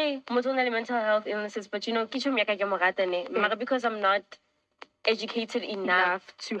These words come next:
Speaker 2: help them.
Speaker 1: to help them, ke tla ba tlogela, maybe leave them mo matsogong a
Speaker 2: Le-
Speaker 1: dingaka,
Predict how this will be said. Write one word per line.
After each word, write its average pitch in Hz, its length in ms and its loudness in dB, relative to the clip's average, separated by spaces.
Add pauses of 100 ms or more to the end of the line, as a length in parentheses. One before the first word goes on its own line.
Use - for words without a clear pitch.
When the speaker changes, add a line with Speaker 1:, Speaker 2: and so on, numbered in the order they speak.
(120)
Speaker 2:
help 170 380 0
them. - 100 -4
Speaker 1:
to 233 100 2
help 202 260 2
them, 202 200 2
ke 226 100 -2
tla 214 100 2
ba 202 100 2
tlogela, 214 380 2
maybe 214 220 -4
leave 196 220 -8
them 202 200 0 (240)
mo 202 80 4
matsogong 214 640 2
a 202 100 6
Speaker 2:
Le- 240 100 0
Speaker 1:
dingaka, 190 380 2